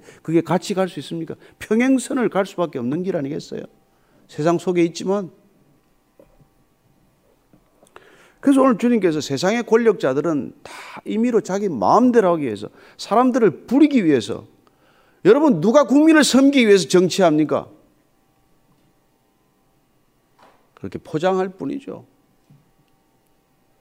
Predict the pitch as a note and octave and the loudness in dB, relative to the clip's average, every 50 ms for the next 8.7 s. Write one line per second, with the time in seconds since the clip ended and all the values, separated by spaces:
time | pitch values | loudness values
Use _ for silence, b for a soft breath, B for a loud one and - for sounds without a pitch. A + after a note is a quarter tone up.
0 | _ _ _ _ _ _ _ _ _ _ - - G3+ A#3+ C#4+ D#4 D#4 A3+ - - | _ _ _ _ _ _ _ _ _ _ -6 0 2 4 4 4 4 4 4 4
1 | D4+ D#4+ D#4+ D4 C#4 B3+ A3+ A3 - A3+ B3 C4 C4 A3+ F#3+ D3 C3 C3 A#2+ - | 4 6 6 4 4 4 2 2 2 2 2 4 4 4 4 4 2 0 -2 -2
2 | G3+ A3 A3 G3 E3+ C#3+ A#2 - G2 E2 - _ _ - - G#3 F#3 - - - | -2 0 0 0 -2 -4 -8 -10 -14 -18 -20 _ _ -2 -2 -2 -2 -4 -12 -20
3 | _ - - - A#3 B3 B3+ B3 A#3 G#3 - - - G3+ G3 F3 F3+ E3+ - - | _ -12 -6 -2 0 0 2 2 0 0 -2 -6 -8 -8 -6 -6 -8 -10 -12 -14
4 | D3+ - - B3 C4 - - - C4 A#3+ A3 G#3+ G#3 G3 G3+ F3 D#3 - - F#3+ | -16 -10 -8 -8 -8 -6 -4 -4 -2 -2 -2 -4 -4 -4 -6 -6 -6 -6 -8 -8
5 | F3+ E3 D3 - - - - - - _ _ _ _ _ _ _ _ _ _ _ | -8 -8 -8 -10 -12 -14 -16 -20 -20 _ _ _ _ _ _ _ _ _ _ _
6 | _ _ _ _ _ _ _ _ _ _ _ _ _ _ _ _ _ - - C4 | _ _ _ _ _ _ _ _ _ _ _ _ _ _ _ _ _ -6 -6 -4
7 | A3+ - - F3+ G#3+ C4 C#4+ E4 E4 D4+ D4 C#4 C4+ A#3+ G#3+ F3 A#3 B3+ B3 A3 | -4 0 4 4 4 4 4 4 4 4 4 2 2 0 0 0 -2 -2 0 0
8 | G#3 G3+ G3 G#3 F#3 - D2 C2 D2 F#2+ - - - | -2 -2 -4 -6 -8 -10 -10 -10 -8 -10 -10 -10 -12